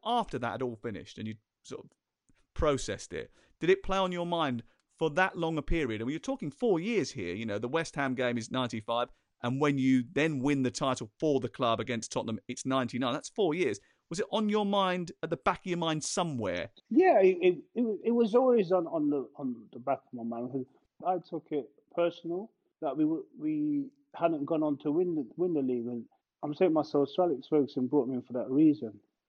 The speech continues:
Speaker 2: to help them go on and win the league that year. And for whatever reason, it didn't work out the way I would have liked to work out. So I, I, I really did take it upon myself. You know, and I, I was bitterly disappointed that, that season. I, I remember when the season finished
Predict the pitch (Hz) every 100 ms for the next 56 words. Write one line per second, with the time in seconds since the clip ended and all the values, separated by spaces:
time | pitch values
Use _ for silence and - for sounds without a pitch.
0 | - 117 139 120 123 117 131 123 120 120
1 | 120 117 147 151 151 - 120 110 101 -
2 | 120 113 107 - _ _ - 139 147 156
3 | 143 131 143 120 117 120 147 135 123 127
4 | - 113 110 120 120 113 110 110 135 131
5 | - _ - 110 113 - - 117 117 _
6 | _ _ _ - 165 135 - 165 160 180
7 | 175 - - - 143 175 180 156 202 -
8 | 175 139 131 143 127 123 - 127 107 _
9 | _ _ _ _ _ _ 120 120 123 139
10 | 135 156 151 113 - 175 - 147 143 -
11 | 131 - - 156 135 120 123 - - 117
12 | - - 113 131 127 147 165 160 139 135
13 | 127 - 127 - - 135 117 - 160 156
14 | 135